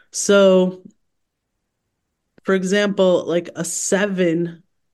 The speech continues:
I have a se-, a client who identifies in the seven space. And what,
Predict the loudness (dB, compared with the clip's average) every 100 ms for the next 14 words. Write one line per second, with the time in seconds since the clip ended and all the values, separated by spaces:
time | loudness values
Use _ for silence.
0 | _ _ -4 -2 -2 -6 -6 -6 -6 -8
1 | -2 0 0 -2 -4 -2 -4 -4 -6 -6
2 | -4 -2 -4 -6 -4 -2 -2 -4 -8 -10
3 | -8 -8 -10 -16 _ _ -20 _ _ -4
4 | -2 0 0 -2 -4 -18 _ -20 -20 _
5 | _ _ _ 0 4 4 2 -4